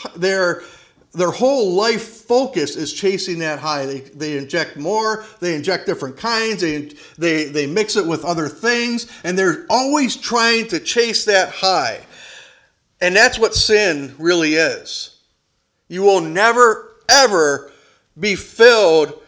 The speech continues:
with happiness or joy or anything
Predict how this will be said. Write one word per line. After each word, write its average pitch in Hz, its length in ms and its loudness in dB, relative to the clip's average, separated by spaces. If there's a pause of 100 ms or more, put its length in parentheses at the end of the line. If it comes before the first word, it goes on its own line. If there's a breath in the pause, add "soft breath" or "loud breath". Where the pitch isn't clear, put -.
(600 soft breath)
with 175 220 0
happiness 196 720 0
or 156 160 -2
joy 190 520 4
or 143 220 -2
anything 220 560 0